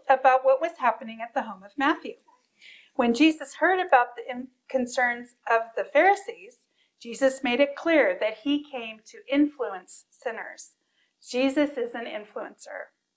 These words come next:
Pastor David says, "I remember the day when I decided to follow Jesus. I was born into a Christian family and raised in the faith. So I knew about Jesus and grew up in the church.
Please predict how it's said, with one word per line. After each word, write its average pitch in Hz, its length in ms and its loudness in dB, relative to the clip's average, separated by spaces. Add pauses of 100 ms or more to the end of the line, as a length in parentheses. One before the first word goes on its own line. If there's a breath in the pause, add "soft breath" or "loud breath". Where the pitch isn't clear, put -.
(680 loud breath)
Pastor 320 340 2
David 294 400 0
says, 247 400 -2 (220)
"I 240 120 6
remember 294 680 4
the 311 160 -2
day 208 320 2
when 208 240 -4
I 208 140 -4
decided 208 600 -10
to 214 100 -20
follow 196 380 -4
Jesus. - 640 -20 (500 soft breath)
I 240 160 4
was 247 220 2
born 285 320 6
into 294 280 2
a 202 60 0
Christian 339 500 0
family 202 600 -4 (120)
and 220 200 -2
raised 208 340 0
in 208 140 -8
the 190 80 -6
faith. 190 340 -10 (840 soft breath)
So 269 280 2
I 262 120 4
knew 320 220 0
about 233 360 4
Jesus 208 480 -6 (260)
and 247 180 0
grew 262 260 2
up 220 220 4
in 214 120 -4
the 208 60 -6
church. - 600 -6